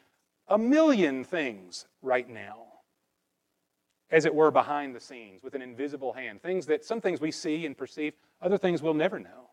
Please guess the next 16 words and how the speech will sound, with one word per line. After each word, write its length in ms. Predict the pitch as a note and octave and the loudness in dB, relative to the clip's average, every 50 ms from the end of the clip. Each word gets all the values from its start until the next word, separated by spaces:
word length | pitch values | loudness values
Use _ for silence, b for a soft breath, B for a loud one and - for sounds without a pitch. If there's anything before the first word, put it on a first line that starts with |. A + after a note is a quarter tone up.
| _ _ - | _ _ -4
God's 220 | G3 G#3 G3+ - | -2 -2 -2 0
always 460 | F3 F#3+ A#3 C4+ C4 G3+ C3 A2+ - | 0 0 0 0 -2 -2 -4 -6 -6
at 100 | G#2+ - | -10 -12
work. 320 | - A2+ F3 G3+ C3+ E3+ - _ _ _ _ _ _ _ _ _ _ _ _ _ _ _ _ _ _ _ _ _ _ _ _ _ _ _ _ _ _ _ _ _ _ _ | -4 -2 -2 -2 -2 -6 -10 _ _ _ _ _ _ _ _ _ _ _ _ _ _ _ _ _ _ _ _ _ _ _ _ _ _ _ _ _ _ _ _ _ _ _
But 160 | - D3+ D3 D3 | -6 -6 0 4
right 220 | D3+ D3 C#3 C3+ | 4 4 4 4
here, 600 | - C4 D4 D4 E3 A#2 G2+ G2 A2 D3 F#3+ G3+ _ _ _ _ _ | 2 2 4 4 4 0 -2 -6 -8 -8 -10 -14 _ _ _ _ _
we 100 | - D#3 | -12 -12
see 240 | D3+ - - E3 D3 | -10 -6 -6 -6 -4
his 160 | C#3 C3 A#2+ | -4 -6 -6
greatest 480 | A#2+ A#2 C#3+ F#3+ B3 A#3+ D#3 - - - | -2 2 4 4 6 6 2 0 -2 -10
work, 300 | A2+ F#2+ F2+ F2+ - _ _ _ _ _ _ _ _ _ _ _ _ _ _ _ _ _ _ _ _ _ _ _ _ _ _ _ _ _ _ _ - | -10 -10 -10 -10 -16 _ _ _ _ _ _ _ _ _ _ _ _ _ _ _ _ _ _ _ _ _ _ _ _ _ _ _ _ _ _ _ -4
the 80 | - C3 | 0 6
work 220 | C3 D#3 E3+ D#3 | 6 6 6 6
of 140 | D#3 B2 A2+ | 2 -2 -2
deliverance, 920 | A2 G2+ G#2+ C3 F3 F3+ G#3 G3+ G#3 G#3 F#3+ - - - - - - | -4 -4 -2 -2 -2 -2 -4 -10 -10 -12 -16 -20 -20 -20 -20 -20 -20